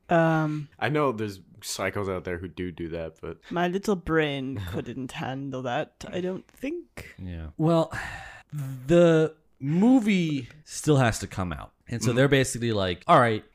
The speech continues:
Speaker 3: you have a year and a half to make a movie because, you know, we
Speaker 2: Oh.
Speaker 3: trashed your old one."
Speaker 2: Okay, a year and a half.
Speaker 3: Yeah.
Speaker 2: Basically new animation.
Speaker 3: Mm-hmm. And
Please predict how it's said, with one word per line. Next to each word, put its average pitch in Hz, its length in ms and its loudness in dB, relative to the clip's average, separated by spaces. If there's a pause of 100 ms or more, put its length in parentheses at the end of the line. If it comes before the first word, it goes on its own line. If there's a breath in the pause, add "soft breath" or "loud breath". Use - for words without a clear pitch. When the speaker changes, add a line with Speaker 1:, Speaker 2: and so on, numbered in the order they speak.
(120)
Speaker 3:
you 175 140 4
have 254 180 4
a 180 60 6
year 104 340 0
and 92 80 -2
a 85 40 -2
half 76 320 -6
to 82 80 -10
make 80 140 -8
a 78 40 -10
movie 71 380 -12
because, 101 460 -4
you 101 80 -6
know, 82 220 -8 (120)
we 95 80 -6
Speaker 2:
Oh. 151 720 -4
Speaker 3:
trashed 110 380 -2
your 71 120 -10
old 73 160 -10
one." 65 180 -20 (320 soft breath)
Speaker 2:
Okay, 107 460 -6
a 113 60 -4
year 113 220 -2
and 131 80 2
a 123 60 2
half. 104 440 -2
Speaker 3:
Yeah. 92 260 -8 (140)
Speaker 2:
Basically 123 520 -2
new 107 140 0
animation. 87 640 -4
Speaker 3:
Mm-hmm. 95 300 -6 (180)
And 117 560 0